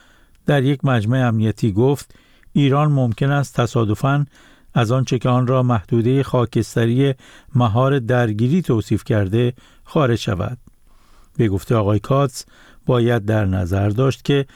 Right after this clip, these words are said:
محاسبات غلط ایران ممکن است محدودهٔ خاکستری را به محدودهٔ قرمز بدل کند و این به معنای درگیری نظامی است.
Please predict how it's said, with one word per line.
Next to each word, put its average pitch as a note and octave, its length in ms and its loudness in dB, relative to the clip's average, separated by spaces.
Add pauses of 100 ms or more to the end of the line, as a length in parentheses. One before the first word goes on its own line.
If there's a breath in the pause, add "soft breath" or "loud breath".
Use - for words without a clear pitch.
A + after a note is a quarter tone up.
(240 loud breath)
محاسبات C3+ 640 0
غلط B2+ 440 0
ایران G#2+ 280 0
ممکن F#2+ 440 -2
است C#3 300 -4 (360 soft breath)
محدودهٔ C3+ 480 2
خاکستری G#2 720 -2
را G2 240 -2 (340 loud breath)
به D#3 120 2
محدودهٔ A2+ 520 0
قرمز G2 460 -2
بدل C3 320 0
کند C#3 400 -2 (380 loud breath)
و C#3 80 2
این D3+ 280 2
به C#3+ 100 0
معنای A#2+ 480 0
درگیری G2 640 0
نظامی A2+ 440 2
است. - 340 -14